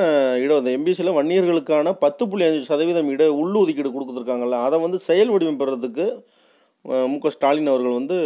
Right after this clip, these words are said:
அஹ், செயல்படுத்தியிருக்காரு செயல் வடிவமா. அடுத்து பாருங்க, அமெரிக்க தூதரகம் இப்ப, இப்ப இந்த அமெரிக்கா வந்து பாத்தீங்கன்னா, கியூபா மேல பொருளாதார தடை வந்து விதிச்சிருக்காங்க.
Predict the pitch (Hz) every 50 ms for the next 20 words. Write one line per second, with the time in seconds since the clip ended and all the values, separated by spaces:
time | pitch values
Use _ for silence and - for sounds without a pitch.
0 | 135 120 113 107 98 90 78 - - - _ _ _ _ _ _ _ _ _ _
1 | _ _ _ - 117 110 107 104 104 - 123 127 123 120 110 101 107 98 95 101
2 | 98 101 101 123 101 110 _ _ _ - 120 117 117 117 104 107 107 104 104 123
3 | 147 - _ _ _ _ _ _ _ _ _ _ _ _ - 127 139 147 151 151
4 | 139 160 160 156 147 151 165 151 127 139 160 190 220 247 247 247 185 180 190 175
5 | - - 175 175 170 170 151 143 139 127 - - 143 147 135 147 147 143 135 135
6 | 135 120 123 135 127 127 127 123 139 165 202 214 220 180 190 170 156 160 175 170
7 | 151 151 135 143 156 175 185 180 - 196 208 208 190 180 160 151 143 151 160 160
8 | - 160 175 190 214 226 220 196 175 160 139 123 143 135 135 143 160 160 139 143
9 | 127 147 139 123 127 123 117 117 113